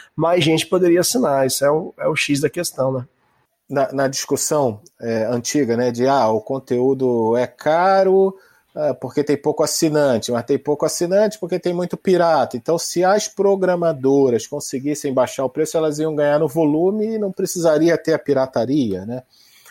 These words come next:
Speaker 2: Então, essa é uma discussão antiga, né? É, a, as programadoras, e eu aqui colocando o chapeuzinho aqui de consultor, porque eu ajudo programadora, ajudo operadora, né? Elas, elas estão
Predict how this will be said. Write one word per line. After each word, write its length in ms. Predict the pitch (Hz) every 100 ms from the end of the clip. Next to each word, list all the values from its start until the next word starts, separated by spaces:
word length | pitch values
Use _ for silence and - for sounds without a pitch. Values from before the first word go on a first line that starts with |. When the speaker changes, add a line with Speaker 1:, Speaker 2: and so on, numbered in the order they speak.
| - _ _
Speaker 2:
Então, 140 | -
essa 220 | 220 - 233
é 320 | 220 196 196
uma 140 | 196
discussão 440 | 175 - - 175 156
antiga, 720 | 113 - 175 185 170 175 170 _ _ _ _ -
né? 160 | 120 135
É, 640 | 139 135 - - 110 110
a, 500 | - - 117 117 120
as 120 | 123 -
programadoras, 920 | 135 131 139 131 117 147 131 113 117
e 60 |
eu 140 | 131 127
aqui 400 | - 131 127 - _ _ -
colocando 380 | 131 127 127 120
o 20 |
chapeuzinho 580 | - 127 120 107 120 117
aqui 180 | -
de 120 | 110 110
consultor, 560 | 117 - 113 - 139
porque 200 | - -
eu 120 | 123
ajudo 240 | 110 120 127
programadora, 720 | - 110 117 110 127 160 120
ajudo 240 | 101 127 123
operadora, 640 | - 123 107 127 160 135
né? 160 | 135 131 - - - _ -
Elas, 520 | 123 127 123 113 -
elas 280 | 120 117 -
estão 560 | - 139 170 147 101